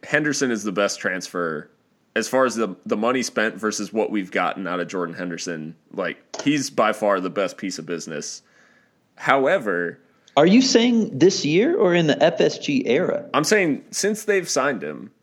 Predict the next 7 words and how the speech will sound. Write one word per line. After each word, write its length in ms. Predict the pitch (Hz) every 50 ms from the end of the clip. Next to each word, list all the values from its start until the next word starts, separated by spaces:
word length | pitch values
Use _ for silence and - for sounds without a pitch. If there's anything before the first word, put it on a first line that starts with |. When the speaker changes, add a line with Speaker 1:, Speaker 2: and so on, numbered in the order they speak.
| _
Speaker 1:
Hend-, 400 | _ - - 143 147 147 143 - - - -
Speaker 2:
Oh. 260 | 147 139 123 110 123
Speaker 1:
no, 100 | - 147
I'm 120 | 135 123 120
saying, 240 | - 160 147 131 127
like, 320 | 123 113 110 104 - - _ _ _ _ _ -
oh, 360 | 151 156 131 110 95 -